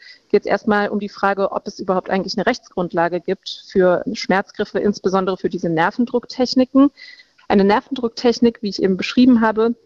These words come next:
ja dazu da ist, äh, einen Schmerz auszulösen und dann erst dazu führen kann, dass eine Person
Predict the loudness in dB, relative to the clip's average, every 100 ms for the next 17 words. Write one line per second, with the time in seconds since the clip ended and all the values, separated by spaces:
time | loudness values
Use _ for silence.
0 | _ _ _ -2 0 -4 -4 -4 -2 -2
1 | 0 -2 -4 -18 _ 0 0 0 -4 -2
2 | 0 -2 -4 -6 -4 -2 2 2 2 0
3 | -2 0 -2 -2 -4 -6 -12 -20 _ -6
4 | -4 -4 0 -2 -4 2 4 4 0 -2
5 | 0 -2 -2 -6 -2 -2 2 4 2